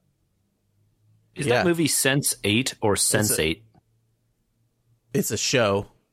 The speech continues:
Speaker 2: It's a sci-fi show.
Speaker 1: Okay.
Speaker 2: Uh, and it was created by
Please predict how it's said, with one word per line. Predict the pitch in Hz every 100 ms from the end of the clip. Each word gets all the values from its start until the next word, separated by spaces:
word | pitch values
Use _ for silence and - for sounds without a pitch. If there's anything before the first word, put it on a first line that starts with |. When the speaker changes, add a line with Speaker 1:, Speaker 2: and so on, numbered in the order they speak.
| _
Speaker 2:
It's | 117 -
a | 101
sci-fi | - 113 110 - 101
show. | 90 92 87 113 - _ _ _ _ _ _ -
Speaker 1:
Okay. | - 92 90
Speaker 2:
Uh, | 110 101 98 90 - 120
and | 120 104 - -
it |
was | 104 101
created | - 117 104 101 95
by | 107 101 107 104